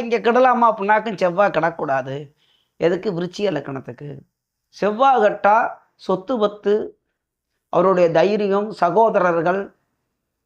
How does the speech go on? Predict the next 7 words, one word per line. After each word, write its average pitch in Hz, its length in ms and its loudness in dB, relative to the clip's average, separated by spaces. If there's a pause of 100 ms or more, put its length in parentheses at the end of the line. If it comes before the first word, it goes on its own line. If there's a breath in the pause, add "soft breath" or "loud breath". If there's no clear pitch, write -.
இந்த 247 300 2 (600)
ஏழு 247 220 4
வருஷம் 226 340 0 (100)
தசாபுத்தி 202 580 0
காலத்துல 180 360 0 (500 soft breath)
இந்த 180 180 2
லக்னாதிபதியே 254 760 2